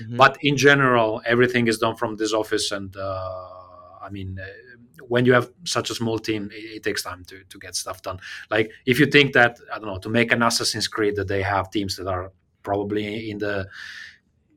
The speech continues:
Speaker 2: three, four hundreds, uh, at this
Speaker 1: Mm-hmm.
Speaker 2: point. So, yeah, with nine people, it, it takes a bit longer.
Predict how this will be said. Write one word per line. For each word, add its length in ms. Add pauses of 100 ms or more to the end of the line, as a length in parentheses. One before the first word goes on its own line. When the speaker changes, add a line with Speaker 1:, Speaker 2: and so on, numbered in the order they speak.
(200)
Speaker 2:
three, 200
four 220
hundreds, 500
uh, 360
at 80
this 100
Speaker 1:
Mm-hmm. 80
Speaker 2:
point. 300
So, 720 (120)
yeah, 220
with 220
nine 240
people, 480
it, 160
it 160
takes 200
a 40
bit 100
longer. 280